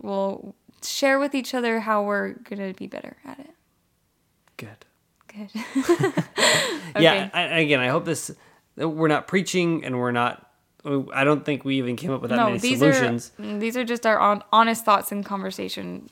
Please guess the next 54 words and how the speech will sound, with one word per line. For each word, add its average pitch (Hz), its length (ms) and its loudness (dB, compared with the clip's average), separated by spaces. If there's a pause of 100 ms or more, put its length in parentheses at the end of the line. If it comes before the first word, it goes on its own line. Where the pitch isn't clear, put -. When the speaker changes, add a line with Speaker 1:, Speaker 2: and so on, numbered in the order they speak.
(120)
Speaker 1:
between 127 220 -6
Speaker 2:
Yeah, 120 140 2
Speaker 1:
each - 80 -4
Speaker 2:
and, 170 100 0
Speaker 1:
other, 185 100 -2
Speaker 2:
and 180 120 4
we 196 80 6
Speaker 1:
so. 185 80 4
Speaker 2:
hope 214 160 4
that 185 100 -2
you're 175 160 2
having 175 300 2
these 160 120 -4
conversations 160 720 -2
with 156 320 -4
your, 147 340 -2 (440)
between 147 320 -2
you 143 140 2
and 139 80 0
your 131 160 -2
spouse, 135 480 0
or 131 40 -4
you 135 220 -2
and 127 140 -2
your 123 120 -4
friends, 127 440 -4
or 123 100 -4
you 120 220 -6
and 117 80 -10
your 117 100 -10
parents, 127 560 -6
or - 100 -10 (840)
with 139 180 -2
whomever 151 400 4
you 131 160 2
need 131 180 2
to - 60 -14
be 120 100 -8
having 120 280 -4
these 113 120 -8
conversations, 113 800 -10 (520)
uh, 117 220 0 (200)
to 151 100 -6
kind 160 220 0
of 147 80 -2
figure 131 340 0
out 117 400 2
what 139 300 2
you 160 260 2
need 139 200 4
to 131 120 -6
do 127 260 -2
to 131 100 -6
apply 127 440 0